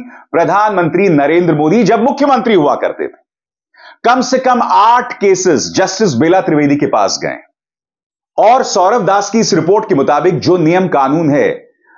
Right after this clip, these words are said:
जो दिशा निर्देश हैं, उसकी धज्जियां उड़ाई जा रही हैं। साल दो हज़ार सत्रह को सुप्रीम कोर्ट के अपने दिशा निर्देश हैं, उसकी धज्जियां उड़ाई जा रही हैं।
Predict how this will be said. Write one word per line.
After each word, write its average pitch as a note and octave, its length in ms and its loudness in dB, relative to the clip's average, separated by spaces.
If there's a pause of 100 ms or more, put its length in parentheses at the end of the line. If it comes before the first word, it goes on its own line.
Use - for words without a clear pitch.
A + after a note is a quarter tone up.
(140)
जो F#3 240 2
दिशा E3 400 0
निर्देश E3 460 0
हैं, G3 160 0
उसकी F#3+ 380 0
धज्जियां C3 640 0
उड़ाई D#3+ 300 2
जा C#3 200 0
रही B2 200 0
हैं। E2 260 -6 (300)
साल A#3+ 540 2
दो G#3 180 2
हज़ार G3+ 400 0
सत्रह G3+ 540 0
को F2+ 480 -4 (400)
सुप्रीम B3 640 0
कोर्ट G#3+ 320 -2
के A3 80 2
अपने A#3 440 0
दिशा G#3 340 0
निर्देश F3 540 0
हैं, F#3+ 380 0 (260)
उसकी C#4+ 300 0
धज्जियां A3+ 340 2
उड़ाई E3+ 220 0
जा A#2 160 0
रही F2 120 -6
हैं। C2 240 -16